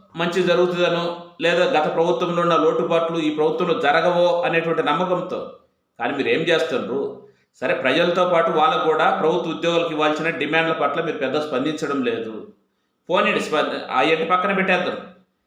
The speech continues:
కనీసం ఒక ఉద్యోగులుగా వాళ్ళు ని-, వి-, వాళ్ళు నిర్వర్తిస్తున్న విధులకు ఆటంకం కలిగించకుండా పద్ధతి ప్రకారం వాళ్ళతో పనులు చేయించుకోవాలి. కానీ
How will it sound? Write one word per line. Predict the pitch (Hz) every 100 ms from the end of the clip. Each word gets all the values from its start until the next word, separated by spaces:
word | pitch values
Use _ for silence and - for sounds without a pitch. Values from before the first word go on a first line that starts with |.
| _ -
కనీసం | 131 196 196
ఒక | 190 123 120
ఉద్యోగులుగా | 131 196 214 185 147 147 170 190
వాళ్ళు | 147 139
ని-, | 127
వి-, | 127 120 123 143 117 104
వాళ్ళు | 131 139 127
నిర్వర్తిస్తున్న | 120 135 175 196 190 185 165
విధులకు | 123 139 185 185
ఆటంకం | 143 147 175 165 160 151
కలిగించకుండా | 147 147 147 - 123 110 117 - - - _ _ _ _ 135
పద్ధతి | 135 202 202
ప్రకారం | 190 180 170 156 147 147 - 123
వాళ్ళతో | 147 151
పనులు | 147 127 175 165
చేయించుకోవాలి. | 165 165 - 151 135
కానీ | 113 113 123 180